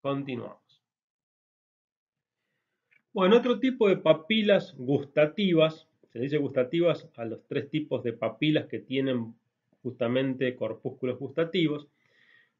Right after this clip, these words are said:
Otro tipo que les decía son las foliadas. Las foliadas en el ser humano se ubican sobre los laterales de la lengua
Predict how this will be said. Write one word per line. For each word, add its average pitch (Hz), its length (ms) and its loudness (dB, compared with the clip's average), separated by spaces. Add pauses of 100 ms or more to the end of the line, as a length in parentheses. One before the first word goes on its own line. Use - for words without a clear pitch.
(120)
Otro 214 300 0
tipo 208 300 0
que 196 80 2
les 160 100 2
decía 185 400 0
son 185 200 -2
las 180 260 0 (100)
foliadas. 113 800 0
Las 180 200 -4
foliadas 233 640 2
en 143 160 -4
el 143 100 -4
ser 196 220 -2
humano 208 580 2 (340)
se - 220 -2
ubican 196 640 0
sobre 185 340 -2
los 127 200 -2
laterales 143 600 2
de 156 80 0
la 165 100 4
lengua 180 600 2